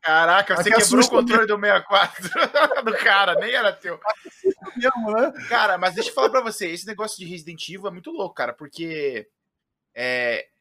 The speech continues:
Speaker 1: tinha um, uma parada também, com, não sei se vocês tinham isso com os amigos, que sempre tinha um amigo que jogava, "Nossa, Pia, é muito bizarro, mano, sai sangue, vem zumbi", você fala, "Meu Deus, esse jogo deve ser complicado, né?" Daí, eu acho que no meu, minha visão, eu fiquei tão apavorado antes de jogar,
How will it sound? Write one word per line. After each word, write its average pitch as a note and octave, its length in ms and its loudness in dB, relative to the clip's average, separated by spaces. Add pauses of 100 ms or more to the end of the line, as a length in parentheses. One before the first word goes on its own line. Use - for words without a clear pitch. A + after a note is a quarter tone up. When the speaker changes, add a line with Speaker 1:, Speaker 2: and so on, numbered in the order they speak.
Speaker 1:
tinha G#3 160 -10
um, A3 280 -10
uma E3+ 180 -6
parada E3+ 360 0
também, D#3+ 220 -16
com, F3 100 -14 (120)
não B2 120 -20
sei G#3 120 -12
se F#3 100 -14
vocês E3+ 220 -14
tinham F3 140 -8
isso - 120 -12
com C#3 80 -20
os B2+ 80 -10
amigos, C3 360 -10 (260)
que - 60 -16
sempre A#3 220 -4
tinha B3 140 -2
um A3 40 2
amigo G3+ 220 -4
que E3+ 60 -12
jogava, C#3+ 340 -2
"Nossa, A2+ 340 -16
Pia, - 180 -10 (100)
é B2+ 100 -4
muito A2+ 300 -16
bizarro, A#2 540 -4
mano, A2 180 -14
sai D3 140 -10
sangue, C3+ 440 -14
vem C#3 140 -12
zumbi", C#3 440 -16
você - 100 -12
fala, D#3 120 -8 (280)
"Meu A2+ 100 -14
Deus, C3 180 -6
esse - 80 -12
jogo C3 140 -12
deve C#3 140 -2
ser C#3+ 300 -4
complicado, D#3+ 600 -2
né?" D3+ 100 -6 (400)
Daí, G#3+ 300 -4 (560)
eu G3 160 -2
acho G3+ 220 2
que G3 60 -12
no E3+ 100 -10
meu, E3 340 -4
minha D3+ 220 -10
visão, C3+ 320 -6
eu D#3+ 160 -8
fiquei - 320 -10
tão D#4 180 -2
apavorado G3+ 600 2
antes G3 420 -4
de D#3 80 -10
jogar, D3 480 0